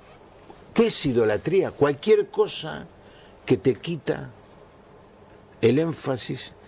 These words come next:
de Dios y del plan de Dios. Entonces, creemos que somos cristianos porque tenemos reuniones hermosas, cantamos muchísimo.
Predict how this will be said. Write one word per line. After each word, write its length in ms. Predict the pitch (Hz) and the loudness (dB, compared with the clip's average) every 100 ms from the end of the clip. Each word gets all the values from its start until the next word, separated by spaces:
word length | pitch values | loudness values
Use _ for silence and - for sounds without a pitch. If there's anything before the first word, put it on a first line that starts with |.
| - - | -20 -12
de 200 | 101 117 | 0 2
Dios 460 | 120 208 220 - - - - | 4 4 2 -2 -14 -14 -2
y 100 | 113 | 0
del 160 | 107 | 0
plan 260 | 92 120 110 | 0 -2 -2
de 120 | 82 | -4
Dios. 260 | 71 69 69 - - - - - - - - | -4 -6 -8 -20 -20 -20 -20 -20 -20 -20 -18
Entonces, 340 | - 110 104 - - - - | -6 -2 -2 -6 -20 -20 -12
creemos 480 | - 120 143 196 156 | 0 4 4 4 0
que 80 | 120 | -4
somos 280 | 127 143 120 | -4 -4 -4
cristianos 400 | 110 165 170 135 | -4 -4 -4 -4
porque 380 | - 107 - 110 - - - | -6 -4 -4 -4 -8 -20 -4
tenemos 380 | 123 143 147 113 | 0 0 0 0
reuniones 640 | 113 120 127 113 98 - - - - - | 0 0 -2 -2 -4 -10 -18 -20 -20 -20
hermosas, 680 | - 92 131 202 202 147 147 | -8 -2 0 0 0 -4 -6
cantamos 500 | - 98 92 107 107 | -4 -6 -2 -2 -2
muchísimo. 1000 | 92 101 - 196 202 147 156 156 156 131 | -4 -6 0 0 0 -2 -2 -2 -2 -6